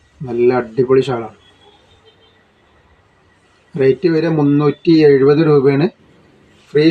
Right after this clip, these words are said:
ഷിപ്പിംഗ് ആണ് ട്ടോ വരുന്നത്. രണ്ട് പീസിന് അഞ്ച് കളർ ഇതിൽ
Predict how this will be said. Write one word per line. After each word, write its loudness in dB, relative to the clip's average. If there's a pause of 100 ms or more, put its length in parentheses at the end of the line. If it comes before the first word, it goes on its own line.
ഷിപ്പിംഗ് -2
ആണ് -4
ട്ടോ -4
വരുന്നത്. 0
രണ്ട് -2
പീസിന് -2 (560)
അഞ്ച് -2
കളർ 0
ഇതിൽ 0